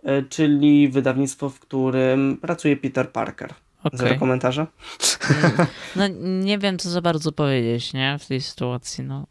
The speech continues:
Speaker 1: No, jeszcze trochę mogę powiedzieć. E, mm, elementów mamy trzy tysiące siedemset siedemdziesiąt. Jest to zestaw osiemnaście plus,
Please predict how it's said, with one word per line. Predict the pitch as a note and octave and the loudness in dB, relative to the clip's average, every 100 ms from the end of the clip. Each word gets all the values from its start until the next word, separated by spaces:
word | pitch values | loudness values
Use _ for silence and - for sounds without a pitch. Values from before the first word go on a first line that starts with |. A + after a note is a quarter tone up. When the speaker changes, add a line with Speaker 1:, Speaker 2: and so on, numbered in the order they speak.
| - | -2
Speaker 1:
No, | G3 | 2
jeszcze | A3+ - G#3 | 2 0 -4
trochę | G3 - | -2 2
mogę | D#3 C3+ A#2+ | 4 4 2
powiedzieć. | A#2 A2+ A2 - - - - _ _ _ B2+ | 0 -2 -4 -10 -20 -20 -20 _ _ _ 0
E, | C3 B2+ B2+ B2 A#2+ _ - | 2 4 2 0 -4 _ -4
mm, | C#3 C#3+ C#3 C#3 _ _ - | 0 2 0 -2 _ _ 2
elementów | E3+ G#3 A3 F#3 | 4 4 2 2
mamy | E3 D#3+ D3+ D3 D3 | 4 6 6 4 2
trzy | G3 | -2
tysiące | F3 D#3 D3+ C#3+ C3+ C3 | -2 0 0 2 4 4
siedemset | C3 C3+ B2+ B2+ - | 2 0 -2 -4 -6
siedemdziesiąt. | - C3 B2 A2 G#2+ F3 A3 - - | -2 0 0 0 0 0 0 -4 -4
Jest | D3+ - | -2 2
to | C#3 | 2
zestaw | C#3 - C3+ C#3+ - | 2 0 -2 -2 -6
osiemnaście | C#3 C3+ C3 B2+ - | -4 0 0 0 -4
plus, | - F#3 C4 - | 0 2 2 -2